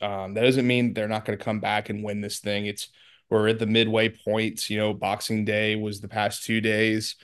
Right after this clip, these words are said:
uh, where they've, everyone's played a match, and City won yesterday on the road against Everton, who's actually been pretty good as of late after their point deduction. Um, so they're not dead, but they're just different.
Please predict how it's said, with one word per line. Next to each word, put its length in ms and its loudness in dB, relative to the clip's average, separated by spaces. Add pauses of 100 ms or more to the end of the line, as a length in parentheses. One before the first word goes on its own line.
(440)
uh, 180 4
where 120 0
they've, 160 -4
everyone's 440 0
played 300 4
a 40 2
match, 500 -2
and 140 -4
City 340 4
won 280 4
yesterday 600 -2
on 140 -2
the 100 -4
road 220 -2
against 220 -6
Everton, 500 -4
who's 180 -6
actually 280 -4
been 160 -6
pretty 240 -4
good 240 -4
as 140 -4
of 140 -12
late 300 0
after 300 -2
their 240 -8 (200)
point 200 4
deduction. 600 -2 (500)
Um, 840 4
so 260 4
they're 220 2
not 320 4
dead, 420 -2
but 140 0
they're 100 6
just 260 -2
different. 500 -2